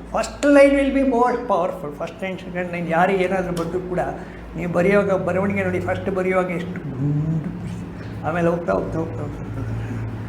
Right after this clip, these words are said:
<laughs> ಆ,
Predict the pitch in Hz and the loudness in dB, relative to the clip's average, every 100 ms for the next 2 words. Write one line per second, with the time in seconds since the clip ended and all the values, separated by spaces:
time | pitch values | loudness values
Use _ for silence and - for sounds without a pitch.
0 | - - - - - - - - - - | -8 -8 -10 -10 -10 -12 -12 -10 -4 2
1 | 170 - 202 - - - - - - - | 4 4 2 0 -2 -8 -10 -12 -10 -8
2 | 151 | -4